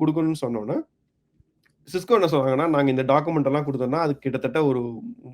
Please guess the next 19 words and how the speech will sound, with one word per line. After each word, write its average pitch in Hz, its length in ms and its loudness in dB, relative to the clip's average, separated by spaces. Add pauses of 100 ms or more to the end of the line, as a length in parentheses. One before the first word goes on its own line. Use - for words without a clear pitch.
(180)
அ, 117 380 -10 (360)
ஒரு 143 180 0
மூன்றரை 180 300 6
லட்சம் 143 220 4
டாக்குமெண்ட் 139 400 0
இருக்கு, 117 400 -8 (640)
அதெல்லாம் 156 280 2
நாங்க 180 200 4
ரிவ்யூ 151 280 4
பண்ணோம்னா 135 320 0
எங்களுக்கு 156 200 0
கிட்டத்தட்ட 139 560 0
ஒரு 127 260 2
ஒன் 135 180 0
பாயிண்ட் 139 280 0
ஃபைவ் 120 200 -2
மில்லியன் 131 340 2
ஆகுது, 127 420 -4 (520)
அ, 127 40 -6